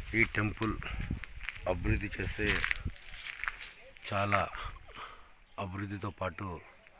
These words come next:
ఈ ఏరియా అన్ని విధాలా కూడా అభివృద్ధి చెందుతుంది. దేవాలయాలు,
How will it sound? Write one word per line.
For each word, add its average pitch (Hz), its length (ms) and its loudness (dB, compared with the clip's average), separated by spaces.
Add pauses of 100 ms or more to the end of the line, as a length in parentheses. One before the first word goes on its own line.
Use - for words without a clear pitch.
(600)
ఈ - 20 2 (200)
ఏరియా 101 240 4 (680)
అన్ని 92 240 2
విధాలా 101 380 4
కూడా 92 240 4 (2500)
అభివృద్ధి 98 340 0
చెందుతుంది. 92 480 -4 (220)
దేవాలయాలు, 95 680 0